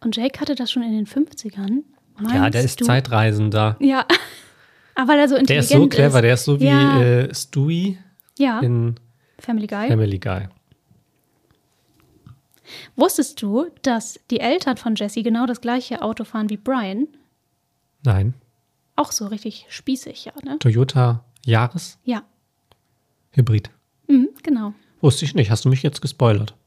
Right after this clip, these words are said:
Speaker 1: Ich hab das gesehen und geda-, hä?
Speaker 2: Ach doch, das sieht man ja. Stimmt, man sieht ja
Speaker 1: Ja.
Speaker 2: ein Auto vorfahren in diesem, ähm, Time-
Speaker 1: Ja, und das
Speaker 2: Ding.
Speaker 1: Auto hat ja Brian in Family Guy von Anfang an, also da gar kein Spoiler drin.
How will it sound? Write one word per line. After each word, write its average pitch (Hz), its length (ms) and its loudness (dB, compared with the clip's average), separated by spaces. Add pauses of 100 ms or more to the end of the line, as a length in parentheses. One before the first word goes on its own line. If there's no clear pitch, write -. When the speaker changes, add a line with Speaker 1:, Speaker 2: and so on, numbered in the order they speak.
(520)
Speaker 1:
Ich 277 120 -6
hab 320 120 0
das 262 120 -6
gesehen 254 300 0
und 294 140 0
geda-, 269 240 -6 (160)
hä? 214 100 -8 (100)
Speaker 2:
Ach 220 40 -2
doch, 320 160 2
das 127 120 -2
sieht 135 120 2
man 101 120 2
ja. 92 140 0 (360)
Stimmt, 151 180 6
man 117 80 8
sieht 131 140 6
ja - 20 6
Speaker 1:
Ja. 127 80 6
Speaker 2:
ein 117 40 0
Auto 135 240 4
vorfahren 120 320 0
in 113 120 0
diesem, 107 500 -2 (800)
ähm, 98 380 0
Time- 113 440 0 (600)
Speaker 1:
Ja, 226 340 -4 (220)
und 254 200 2
das 254 80 0
Speaker 2:
Ding. 117 100 2
Speaker 1:
Auto 226 240 0
hat 302 180 0
ja 254 120 -2
Brian 214 380 -6
in 214 100 -4
Family 254 320 -2
Guy 311 160 -2
von 294 140 -4
Anfang 254 320 -2
an, 185 100 -10
also 185 220 -8
da 247 300 0 (120)
gar 214 180 -2
kein - 200 -14
Spoiler - 360 -12
drin. 262 240 -12